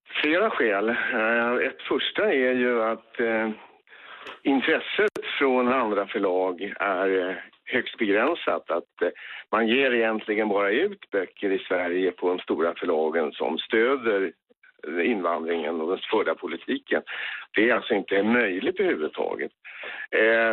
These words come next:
sen finns det ju också andra skäl, och det är ju att, eh, en, eh, så att säga, förlag som är ointresserat och tveksam till en bok gör ju väldigt dåliga ansträngningar att bringa ut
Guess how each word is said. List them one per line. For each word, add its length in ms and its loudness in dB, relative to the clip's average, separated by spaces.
sen 160 2
finns 220 2
det 100 0
ju 20 4
också 400 0
andra 380 0
skäl, 520 2
och 240 -2
det 520 2
är 180 2
ju 200 2
att, 320 -2
eh, 160 0
en, 340 2
eh, 80 0
så 100 -6
att 80 -10
säga, 160 -2
förlag 440 4
som 140 -2
är 80 2
ointresserat 1300 0
och 160 0
tveksam 480 2
till 180 0
en 180 2
bok 300 0
gör 180 4
ju 120 4
väldigt 340 0
dåliga 320 2
ansträngningar 920 0
att 220 -2
bringa 280 0
ut 260 0